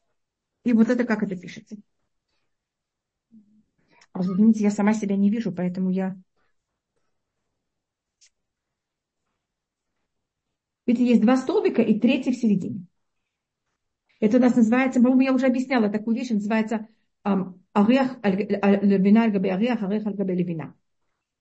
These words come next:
Что вот эта форма, она стабильная. Она, значит, когда два столбика, они могут распасть, распадаться. А когда в такой форме, это стабильно, я так в какой-то мере два, я кладу два кирпичика, а на них еще третий. И этим, понимаете, как у меня здание, оно очень,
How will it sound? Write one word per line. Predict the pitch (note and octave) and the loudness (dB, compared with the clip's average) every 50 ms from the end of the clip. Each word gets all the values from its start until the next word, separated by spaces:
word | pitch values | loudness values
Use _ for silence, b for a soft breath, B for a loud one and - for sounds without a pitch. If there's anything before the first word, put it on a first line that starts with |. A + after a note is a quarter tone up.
| _ _ _ _ | _ _ _ _
Что | - - A3 | -12 -8 -6
вот | G#3+ A3+ G#3 G#3 - | -4 -4 -6 -6 -4
эта | - A#3 A#3+ A3+ | -4 -2 -2 -2
форма, | - - D#4+ F4+ E4 C4 A3 | -2 0 -2 0 2 2 2
она | G3+ A3 A#3 | 4 4 2
стабильная. | A#3 - - C4 B3 A#3 A3+ C4 C4 A#3 G3+ F3+ F3 E3+ - - | 2 2 2 2 4 6 6 6 8 8 8 6 4 0 0 2
Она, | G3+ G#3 G#3+ G#3+ - | 2 2 2 2 4
значит, | - A#3 A#3+ A#3 - | 6 6 6 6 4
когда | - A#3+ A#3 B3 | 2 2 2 2
два | A3+ G#3+ A3+ A#3 | 2 2 0 -2
столбика, | A#3 - D#4 F4+ G4+ D#4+ - - - | -2 -4 -6 -6 -6 -6 -4 0 4
они | G3+ A#3 | 6 6
могут | A#3 A#3 A#3+ A#3 | 6 6 4 0
распасть, | A#3+ A3+ A3 - - - C#3+ C#3 - _ _ _ - | 0 -2 -4 -4 -8 -10 -12 -12 -12 _ _ _ -6
распадаться. | G3 G3+ G3+ G3+ - - A3+ F#3+ D#3+ B2+ - - - _ _ _ _ _ _ _ _ | -2 0 0 0 -2 -4 -4 -4 -4 -6 -8 -14 -20 _ _ _ _ _ _ _ _
А | - | -8
когда | F#3 A3+ G#3+ A3+ | -4 -2 0 0
в | A3+ A3+ | 0 -2
такой | B3 A#3 - B3+ - | -2 -2 -2 -2 -4
форме, | - F4 A#4 G#4 B3 G#3 - | -4 -4 -4 0 0 0 0
это | - G#3+ A#3+ | -2 -4 -4
стабильно, | A3+ - - A#3 A3 G#3+ D#4+ G#4+ F#4+ C4 | -4 -4 0 0 0 0 0 -2 -2 0
я | G#3 G3+ A3+ A3 | 0 0 0 -2
так | A#3+ A3+ | -4 -6
в | - | -6
какой-то | A3+ A3 A3+ | -4 -2 0
мере | A3+ A#3+ A#3 A3+ A3+ - - _ _ _ _ _ - | 2 2 2 0 -4 -8 -18 _ _ _ _ _ -8
два, | G3 G3+ A#3 A#3+ A3+ - | -4 -2 0 0 0 0
я | A3+ A3 G#3+ G#3 - - _ | 0 -2 -2 -2 -4 -8 _
кладу | - A#3+ A3+ G#3 B3 B3 - | -4 -2 -2 0 0 -2 -2
два | - A#3+ | -2 -4
кирпичика, | A#3 A#3+ A#3 - G4+ - - - - A3+ | -2 -4 -4 -6 -6 -10 -10 -6 -2 0
а | |
на | A3 A3+ | 2 2
них | A#3+ C4 B3+ B3+ | 2 0 -2 -4
еще | A#3 A#3+ C4 B3+ | -4 -6 -6 -8
третий. | C4 C4+ F#3 D#3 - - - _ _ _ _ _ _ _ - | -6 -6 -8 -8 -8 -14 -20 _ _ _ _ _ _ _ -12
И | G3+ | -10
этим, | G#3 C4 D4 D4 D4 C4 A#3 | -8 -6 -6 -6 -4 -4 -2
понимаете, | A3 G#3+ A#3+ C4+ C4+ - | -2 0 -2 -2 -2 -4
как | A3 G#3 G#3 | -6 -6 -2
у | G3+ | 0
меня | G3+ G#3 A3+ A3 | 2 4 4 4
здание, | A3 G#3 A3 C4+ C#4+ C4 A#3 - | 2 2 0 0 0 0 0 0
оно | - F#3 G3 G#3+ A#3 A#3+ - - _ _ _ - | 0 0 0 0 0 0 -4 -10 _ _ _ -4
очень, | - A3 G#3+ A#3 A3+ A#3 - - - | -4 -2 -2 0 -2 -2 -2 -6 -20